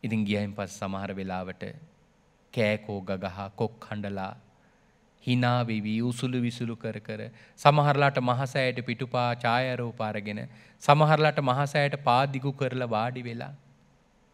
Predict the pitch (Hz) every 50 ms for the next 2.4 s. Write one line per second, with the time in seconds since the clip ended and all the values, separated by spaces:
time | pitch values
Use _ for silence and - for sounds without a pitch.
0 | _ _ _ _ _ _ _ _ _ _ _ _ _ _ _ _ _ _ _ _
1 | _ _ - 123 127 135 139 143 - 135 120 117 110 - - 131 135 135 135 123
2 | 117 113 113 - 151 160 170